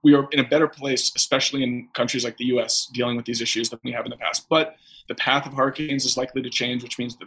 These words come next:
places dealing with them, um, are likely to change too, which means a lot of local knowledge will be lost. Um,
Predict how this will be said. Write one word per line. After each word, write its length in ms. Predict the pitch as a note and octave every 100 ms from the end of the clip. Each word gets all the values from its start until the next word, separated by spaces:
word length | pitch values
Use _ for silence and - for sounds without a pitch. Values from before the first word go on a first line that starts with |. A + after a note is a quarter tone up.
| -
places 260 | C3 - A#2
dealing 260 | B2+ A#2+
with 120 | A#2+ B2
them, 240 | A#2 A#2 A2+
um, 260 | A2 A2 A2
are 60 | A2+
likely 340 | A2+ A#2 -
to 80 | A#2
change 380 | - A2 B2 -
too, 120 | D3
which 200 | B2+ -
means 260 | A#2 A2+ - - -
a 40 |
lot 120 | B2 G#2+
of 80 |
local 300 | A#2+ C3+ C#3
knowledge 360 | C3 B2 A#2+ A#2+
will 120 | B2
be 260 | A2+ A2 G#2+
lost. 540 | B2+ A#2 A#2+ - - _ -
Um, 240 | A2 G#2+